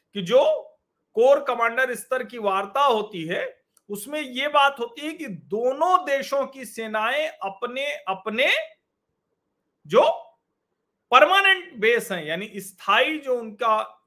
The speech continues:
स्थायी जो चौकी है, जो ठिकाना है, वहां लौटेंगी। तो ऐसा नहीं है कि सिर्फ चीन ही अपने परमानेंट बेस से आगे आया है, लेकिन भारत इसके लिए तैयार है कि हम पीछे जाएंगे।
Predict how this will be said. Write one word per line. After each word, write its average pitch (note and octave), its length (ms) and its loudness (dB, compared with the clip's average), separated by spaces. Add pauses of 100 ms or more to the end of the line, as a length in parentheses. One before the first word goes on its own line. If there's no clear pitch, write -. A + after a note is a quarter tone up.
स्थायी F#3+ 380 -4
जो G3 120 -4
चौकी G3+ 500 -8
है, D#3+ 200 -6
जो D#3+ 80 -12
ठिकाना E3 500 -8
है, A#2 260 -12
वहां F3+ 400 -4
लौटेंगी। C#3+ 540 -12 (680)
तो A3+ 100 2
ऐसा A3 340 6
नहीं F4 220 -2
है A#3+ 220 6 (400)
कि A#3 100 -6
सिर्फ C#4 280 -6
चीन A#3+ 380 -10
ही C4+ 240 0
अपने D4 300 2
परमानेंट B3 600 -4
बेस G3 300 -2
से F3 60 -4
आगे B2+ 340 -2
आया G#2 200 -8
है, - 140 -20 (1040)
लेकिन B3+ 280 4
भारत A#3 460 6
इसके D4+ 260 -6
लिए D4 160 -2
तैयार B3 580 0
है - 320 -2 (1080)
कि G#3+ 60 0
हम A3+ 160 6
पीछे A3 320 -10
जाएंगे। G#3 500 -2